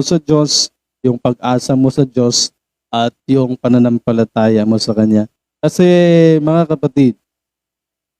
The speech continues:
ah, kung bakit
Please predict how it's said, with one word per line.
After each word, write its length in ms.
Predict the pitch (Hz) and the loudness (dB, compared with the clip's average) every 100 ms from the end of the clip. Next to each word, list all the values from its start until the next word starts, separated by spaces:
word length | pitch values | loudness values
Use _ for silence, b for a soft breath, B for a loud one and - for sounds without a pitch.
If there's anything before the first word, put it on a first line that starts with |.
| _ | _
ah, 760 | 127 127 123 117 117 113 107 110 - _ _ _ _ _ _ - | -2 0 2 0 0 0 0 -2 -8 _ _ _ _ _ _ -2
kung 160 | 147 147 | -2 0
bakit 560 | 151 156 151 151 147 | 0 0 0 0 0